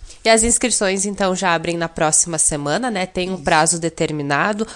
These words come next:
Speaker 1: Como que o pessoal que tem esse interesse pode entrar em contato com você? O que que é necessário para essa inscrição?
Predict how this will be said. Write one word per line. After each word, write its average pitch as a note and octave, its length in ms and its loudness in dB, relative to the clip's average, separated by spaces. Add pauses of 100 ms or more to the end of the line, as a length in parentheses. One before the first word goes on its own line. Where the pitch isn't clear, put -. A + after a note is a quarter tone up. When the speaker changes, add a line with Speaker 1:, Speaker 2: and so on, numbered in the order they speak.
(120)
Speaker 1:
Como G3+ 220 -2
que A#3 100 -6
o - 20 -8
pessoal G3+ 420 2
que - 140 -10
tem F#3 180 -2
esse - 220 2
interesse F3 440 0
pode F3 260 -4
entrar E3+ 280 -2
em E3+ 80 -2
contato E3 440 -4
com D3 180 -8
você? C#3 380 0
O G#3 40 -4
que - 140 -8
que - 100 -2
é B3 60 2
necessário G3 680 2
para E3 140 0
essa - 180 2
inscrição? - 420 2